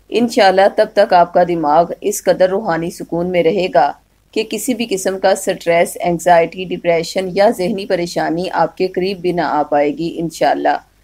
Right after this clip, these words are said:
दोनों तावीज़ात का हदिया चौदह, चौदह सौ रुपये मुकर्रर किया गया है। अगर आप साहब इस्तिताअत नहीं, तो ये तावीज़ात अहद के ज़रिए फ़ी सबीलिल्लाह भी हासिल कर सकते हैं। तावीज़ात मंगवाने के लिए अभी हमसे राब्ता करें।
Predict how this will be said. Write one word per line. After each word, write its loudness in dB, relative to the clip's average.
दोनों 2
तावीज़ात 2
का 4
हदिया 4
चौदह, -2
चौदह -2
सौ -4
रुपये -4
मुकर्रर 2
किया 2
गया 2
है। 0
अगर 4
आप 4
साहब 2
इस्तिताअत 2
नहीं, -4
तो -2
ये -2
तावीज़ात 2
अहद 2
के 0
ज़रिए -2
फ़ी -4
सबीलिल्लाह 0
भी -2
हासिल 0
कर 2
सकते -4
हैं। 0
तावीज़ात 4
मंगवाने 2
के 0
लिए 0
अभी 0
हमसे 4
राब्ता 4
करें। -2